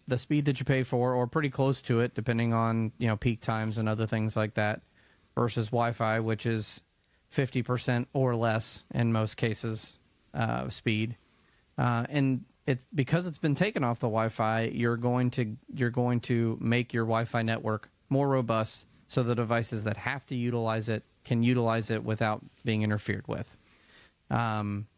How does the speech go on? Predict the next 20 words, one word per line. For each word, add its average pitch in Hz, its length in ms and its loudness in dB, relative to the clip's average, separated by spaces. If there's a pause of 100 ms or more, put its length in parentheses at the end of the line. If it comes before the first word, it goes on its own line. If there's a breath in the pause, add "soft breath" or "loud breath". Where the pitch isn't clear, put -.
(160)
so 123 400 0 (480 soft breath)
when 139 140 4
we're 156 80 2
talking 214 360 0
about 143 320 0
pre-wires, 120 560 2
way 143 380 2
back 143 320 2
in 123 320 2
episode 123 600 2
one 120 220 2
or 120 80 2
two, 120 320 2
whichever 120 340 2
one 117 200 2
we 113 80 2
talked 113 260 0
about 110 240 0
in 107 100 -6
pre-wires, 110 600 0